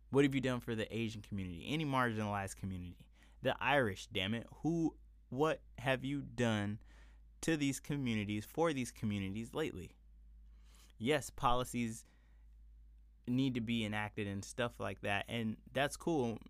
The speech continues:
and that's a, that's a collective effort. But there's young leaders in America, no matter what race they are, no matter what side of the aisle they're on,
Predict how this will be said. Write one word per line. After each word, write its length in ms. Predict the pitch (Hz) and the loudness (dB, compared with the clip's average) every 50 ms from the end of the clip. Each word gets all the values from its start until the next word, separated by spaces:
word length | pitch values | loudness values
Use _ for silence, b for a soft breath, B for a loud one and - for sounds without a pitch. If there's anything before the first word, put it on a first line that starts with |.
| - | -6
and 400 | 123 120 120 117 113 113 113 - - - - - - - - | -4 -2 -2 -2 -2 -4 -6 -10 -12 -18 -20 -20 -16 -8 -2
that's 260 | 127 139 143 - - | -2 0 0 2 2
a, 280 | 123 120 113 113 107 101 | 2 4 4 2 0 0
that's 200 | 120 135 131 - | 0 -2 0 -2
a 40 | 135 | -2
collective 500 | - - 113 117 123 120 - 107 98 - - | -2 0 2 2 2 0 0 -2 -4 -2 -4
effort. 360 | - 110 - - - - - - - - - - - - - b b b b b b b | -6 -6 -6 -6 -12 -12 -12 -16 -20 -20 -20 -20 -20 -20 -20 b b b b b b b
But 120 | 107 104 | -2 2
there's 280 | 143 147 147 135 131 117 | 4 4 4 2 0 0
young 400 | 117 123 131 139 143 139 135 - b b b b b b b b | 0 0 0 0 0 -2 -4 -6 b b b b b b b b
leaders 460 | - 104 113 139 151 143 131 127 110 113 | -2 2 4 6 6 6 6 4 2 2
in 100 | 110 110 | 2 2
America, 560 | 110 123 135 135 117 104 - 101 101 110 - - - - - - - - - - - - - - - | 2 2 2 2 0 0 -2 -4 -4 -4 -6 -12 -20 -20 -20 -20 -20 -20 -20 -20 -20 -20 -16 -10 -4
no 100 | 101 107 | -2 2
matter 220 | 113 117 113 107 101 | 2 4 4 4 4
what 280 | 101 113 156 196 - | 4 6 4 4 4
race 280 | 113 117 110 104 - - | 2 0 0 0 -2 -4
they 160 | - 87 87 | -8 -8 -6
are, 300 | 87 90 92 95 120 - b b b b b b b | -6 -6 -6 -8 -8 -12 b b b b b b b
no 60 | 110 | 2
matter 200 | 120 113 107 101 | 2 4 4 4
what 200 | 107 139 185 196 | 4 2 2 0
side 260 | - - 127 107 98 | 0 2 2 2 2
of 60 | 95 | 2
the 120 | 92 - - | 0 -2 0
aisle 220 | 95 95 95 95 | 0 0 0 0
they're 220 | 95 92 92 95 90 | -2 -4 -6 -6 -6
on, 200 | 92 98 110 | -6 -8 -8